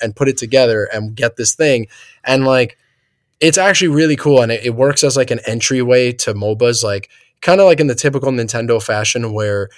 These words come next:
you know, maybe you don't like fighting games, but Smash Brothers was a good entry point, you know, and obviously that's not to say Smash Brothers isn't as complex as, like, uh, fighting games. It's just that it, in addition to being complex, it also has, like, that easy accessibility for someone who's new to the genre.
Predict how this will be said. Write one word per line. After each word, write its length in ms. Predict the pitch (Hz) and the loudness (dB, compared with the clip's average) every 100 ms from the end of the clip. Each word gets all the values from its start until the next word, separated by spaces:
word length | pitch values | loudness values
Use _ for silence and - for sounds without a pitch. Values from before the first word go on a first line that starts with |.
| _ _ | _ _
you 120 | 117 | -4
know, 280 | 117 107 101 - | -2 -2 -4 -4
maybe 320 | 143 165 160 | 0 2 0
you 400 | 165 147 135 151 | -2 -2 0 2
don't 180 | 139 131 | 2 2
like 160 | 120 107 | -2 -2
fighting 300 | 120 107 101 | -2 -2 -4
games, 320 | 95 92 - | -10 -14 -10
but 280 | - 113 104 | -2 0 0
Smash 380 | - 123 123 - | -4 -2 -2 -2
Brothers 340 | 123 113 110 | -2 -2 -4
was 140 | 110 104 | -6 -8
a 60 | |
good 180 | 104 107 - | -6 -6 -6
entry 320 | 107 - 104 | -8 -6 -10
point, 300 | - 95 85 _ | -10 -12 -12 _
you 120 | 107 | -10
know, 120 | 104 | -8
and 100 | 98 120 | -6 -2
obviously 520 | 143 143 - 113 104 _ _ | 0 2 0 -2 -6 _ _
that's 160 | 117 147 | -4 0
not 120 | 131 | 0
to 80 | 120 | 0
say 200 | - 117 | 0 -2
Smash 260 | - 113 107 | -2 -8 -6
Brothers 280 | 117 101 - | -8 -6 -6
isn't 200 | 117 113 | -4 -4
as 140 | 101 | -6
complex 600 | - 104 117 113 - - _ _ - | -8 -10 -6 -6 -4 -10 _ _ -12
as, 260 | 104 104 107 | -8 -6 -6
like, 180 | 98 - | -8 -8
uh, 100 | 107 | -6
fighting 340 | - 143 131 | 0 2 2
games. 220 | 110 104 - - | -4 -8 -10 -4
It's 140 | 117 | 0
just 160 | 151 - | 2 2
that 200 | 123 - | 0 0
it, 200 | 117 - | -8 -4
in 160 | 147 | -2
addition 380 | 143 123 180 - | 0 2 2 2
to 40 | 147 | 0
being 200 | 143 117 | -2 -2
complex, 560 | 110 104 190 180 - | -8 -4 0 0 0
it 60 | 120 | 0
also 260 | 127 - | 0 0
has, 260 | 117 127 120 | -2 -2 -2
like, 260 | 113 104 - - _ | -4 -6 -8 -20 _
that 240 | 123 117 - | 0 0 0
easy 640 | 131 135 123 123 120 113 - | -4 -2 0 -2 -2 -4 -6
accessibility 720 | 107 - 135 123 104 131 127 | -6 -2 0 -2 0 2 2
for 140 | 113 113 | -2 -4
someone 320 | - 117 113 | -4 -4 -6
who's 140 | 107 | -6
new 200 | 107 123 | -4 -4
to 140 | 120 107 | -4 -6
the 100 | 110 | -4
genre. 480 | 110 139 120 95 | 0 0 0 -4